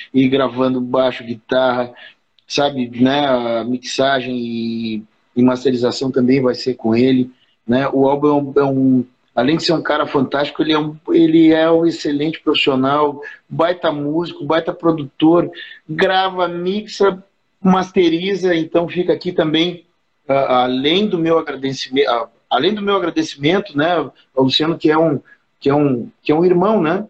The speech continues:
um, um amigo de longa data, ah, fica também a, a, a sugestão pra quem quiser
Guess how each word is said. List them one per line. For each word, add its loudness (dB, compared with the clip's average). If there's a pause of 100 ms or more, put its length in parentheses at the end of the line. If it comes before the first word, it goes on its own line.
(140)
um, -4
um 4
amigo 2
de 0
longa 0
data, -2 (680)
ah, 2 (400)
fica 2
também 2
a, 2
a, 2
a 0
sugestão -2
pra -4
quem 2
quiser 2